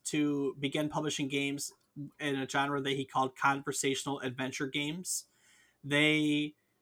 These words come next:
were very similar to what he was used to, his early text adventure games, except now in twenty sixteen, the technology was so greater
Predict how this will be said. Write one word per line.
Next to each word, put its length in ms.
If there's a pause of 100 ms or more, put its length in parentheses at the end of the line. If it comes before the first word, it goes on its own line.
were 140
very 260
similar 400
to 160
what 160
he 120
was 180
used 280
to, 120
his 160
early 240
text 240
adventure 360
games, 380
except 460
now 260
in 100
twenty 240
sixteen, 360
the 40
technology 640
was 180
so 200
greater 580